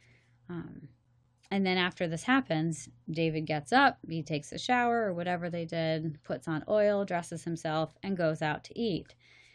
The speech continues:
because he knows that he tried whatever he could in prayer, and the situation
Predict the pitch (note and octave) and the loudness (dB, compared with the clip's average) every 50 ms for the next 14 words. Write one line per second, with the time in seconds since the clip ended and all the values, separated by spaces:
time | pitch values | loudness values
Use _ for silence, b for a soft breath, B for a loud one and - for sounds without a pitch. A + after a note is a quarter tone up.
0 | b b b b b b b _ - - - _ - G3+ F3+ E3+ E3 D#3+ - D#3+ | b b b b b b b _ -14 -14 -14 _ -6 -2 0 0 0 -2 -6 -6
1 | - A3+ A3+ A3+ G#3 F#3+ F3 E3+ E3 E3 D#3+ - - - - - - A3 G#3+ - | -2 0 2 2 2 2 0 0 0 -2 -2 -4 -6 -8 -8 -6 -4 -4 -4 -4
2 | - G3 F3 D#3+ D#3+ D#3+ D#3 D#3 D3+ D#3 - _ - E3 E3 D#3 D#3+ D#3+ D#3+ D#3 | -2 -2 0 0 0 0 -2 -2 -6 -8 -12 _ -6 -4 -2 -2 -2 -2 -2 -4
3 | D3+ C#3+ D#3 D3 - - - F#3+ F3 E3 D3+ D3+ C#3+ C#3+ C#3 _ _ _ _ _ | -6 -6 -8 -10 -10 -8 -4 -2 -2 0 0 -2 -4 -6 -10 _ _ _ _ _
4 | _ _ _ _ _ _ _ _ _ _ _ _ _ - - F3 E3+ E3 E3 - | _ _ _ _ _ _ _ _ _ _ _ _ _ -6 -2 0 0 0 -2 -2
5 | - B3 A#3 G3+ E3+ D#3 D3+ D3 D3 D3 - _ _ _ _ _ _ _ _ _ | 0 2 2 4 2 2 0 0 -2 -6 -8 _ _ _ _ _ _ _ _ _
6 | _ _ _ _ _ _ - F#3 F3 E3 D#3 D#3 D3+ D3+ D3+ D3 - - - _ | _ _ _ _ _ _ -6 -4 -2 0 0 0 0 -2 -2 -4 -6 -12 -16 _
7 | _ _ _ _ _ _ _ _ _ _ _ _ _ _ _ _ _ - E3+ F#3 | _ _ _ _ _ _ _ _ _ _ _ _ _ _ _ _ _ -8 -6 -6
8 | E3 - F3+ D#3+ - F3 E3 D#3+ D#3 D3+ - - D3+ D3 C#3+ C#3+ C#3 C#3 | -2 -2 -4 -2 -2 0 0 0 0 0 -2 -2 0 0 0 0 -2 -4